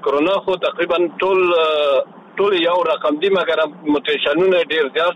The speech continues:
شول په ورو په ورو. د لندن موټیشن او د جنوبي افریقا او د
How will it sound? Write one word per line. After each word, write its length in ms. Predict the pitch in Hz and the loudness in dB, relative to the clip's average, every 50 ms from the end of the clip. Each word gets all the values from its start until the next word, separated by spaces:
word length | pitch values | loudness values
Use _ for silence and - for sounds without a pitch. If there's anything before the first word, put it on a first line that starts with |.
| 180 - | -2 -4
شول 140 | 180 170 | -4 -2
په 140 | 139 147 156 143 139 127 - - - - - - - - | -2 0 0 0 0 -2 -4 -12 -20 -20 -20 -20 -8 -4
ورو 220 | - 214 160 170 160 | -2 0 0 0 -2
په 100 | - 147 | 0 0
ورو. 240 | 156 151 165 175 170 160 - - - - - - | 0 0 2 0 -2 -2 -4 -10 -20 -20 -8 -4
د 40 | 151 143 | -2 0
لندن 260 | 139 139 143 165 170 175 165 | 2 2 2 2 2 2 0
موټیشن 400 | 160 170 165 147 147 160 156 156 | 0 -2 -2 -2 0 0 2 2
او 100 | 156 156 143 143 | 2 0 2 2
د 20 | 147 143 139 139 135 131 120 127 | 0 2 2 2 2 2 0 0
جنوبي 280 | 131 131 123 139 165 | -2 -2 -2 0 -2
افریقا 360 | 165 151 - 156 139 - 151 | -2 0 -2 -4 -2 -2 0
او 180 | 147 151 143 139 | 0 2 2 2
د 100 | 135 - | 0 0